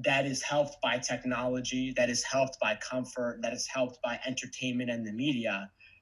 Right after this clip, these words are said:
that may not exactly put us in the best environments that help, help keep us happy, productive,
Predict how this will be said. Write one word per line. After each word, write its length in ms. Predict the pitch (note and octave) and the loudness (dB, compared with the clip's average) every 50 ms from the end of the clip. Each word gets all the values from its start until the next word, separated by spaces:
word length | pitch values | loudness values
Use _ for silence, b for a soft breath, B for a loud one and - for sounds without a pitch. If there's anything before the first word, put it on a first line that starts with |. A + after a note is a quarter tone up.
| b b _ _ _ - - | b b _ _ _ -4 2
that 380 | - C3 C3 C3+ C3+ C3 C3 - - | 4 6 6 6 6 4 2 0 -4
may 340 | A2 A#2 C3+ D#3+ F3+ G3 G#3+ | -2 0 4 4 4 6 6
not 220 | G#3 G3+ G3+ F3 | 6 6 6 6
exactly 680 | D#3+ C3 A2+ A2 B2+ B2 C#3+ D#3 D3 - C#3 B2+ A#2 - - | 4 2 2 2 2 4 4 2 0 -2 -4 -4 -4 -4 -4
put 140 | - C#3+ C#3 | 0 2 4
us 400 | D#3 F3+ G#3 G3+ - - - - - | 4 4 2 0 -4 -6 -6 -6 -4
in 120 | D3 C3+ | -2 0
the 100 | B2+ A#2 | 0 0
best 400 | G2+ G2+ A#2+ A#2 B2 C3 - - | 0 -2 -2 -2 -2 -2 -4 -6
environments 840 | B2 A2 G2+ G#2+ G#2 A2 A#2+ B2+ C3+ D3+ F3 G#3 B3 B3+ - - - _ _ _ _ _ _ _ - - A#2 - | -6 -6 -6 -4 -2 -2 -2 -2 -2 -2 -4 -4 -4 -6 -8 -10 -12 _ _ _ _ _ _ _ -18 -4 0 2
that 380 | D3 C#3 C3+ B2+ A#2+ A#2 - - | 2 2 2 0 0 -2 -6 -8
help, 300 | - - - - - - - - | -2 4 4 4 4 4 0 -10
help 320 | - - - D3 C#3+ - - | -4 2 4 4 4 4 2
keep 240 | - - D3 C3 C#3+ | -4 -4 -2 0 0
us 180 | C3 - - | 0 0 0
happy, 560 | - - B2+ C3+ C#3+ C#3 - - C3 B2+ B2+ - | 0 0 2 2 2 2 2 2 0 0 0 -4
productive, 800 | - C3 A#2+ G2 B2 A#2 A2+ - - - B2 A#2 A2+ A2+ A2 | -6 -6 -4 -2 -2 -2 -2 -2 -6 -6 -4 -4 -4 -6 -8